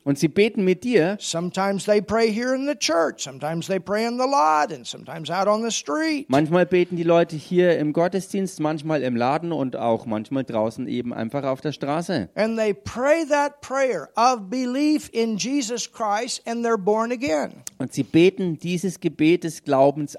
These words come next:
Speaker 1: an Jesus Christus und erleben so die neue Geburt.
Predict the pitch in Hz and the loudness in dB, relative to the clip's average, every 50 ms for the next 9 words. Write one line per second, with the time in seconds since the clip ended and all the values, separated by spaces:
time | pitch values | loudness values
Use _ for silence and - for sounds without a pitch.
0 | - - 151 170 202 220 220 208 190 185 185 185 180 185 196 185 175 - - - | -14 -6 -4 -4 -2 -2 -4 -2 2 4 4 4 4 2 -2 -2 -2 -4 -8 -2
1 | 139 147 135 - - 156 151 147 - - - - - - 147 - - 123 123 120 | -2 -2 -2 0 0 0 0 0 0 -6 -18 -20 -20 -20 -14 -6 -2 0 0 0
2 | - - - 117 113 110 117 131 139 147 147 143 139 135 127 - - 110 113 117 | -2 -4 -4 -4 -2 0 0 0 0 0 0 -2 -4 -4 -4 0 2 2 4 2
3 | 120 120 120 - 127 113 110 107 101 _ - - 104 98 98 98 101 101 - 110 | 0 -2 -6 -8 -6 -4 -4 -4 -6 _ -10 -6 -4 -2 -2 -2 -4 -4 -6 -8
4 | 101 - 117 117 104 90 82 - | -8 -6 -4 -4 -4 -6 -8 -12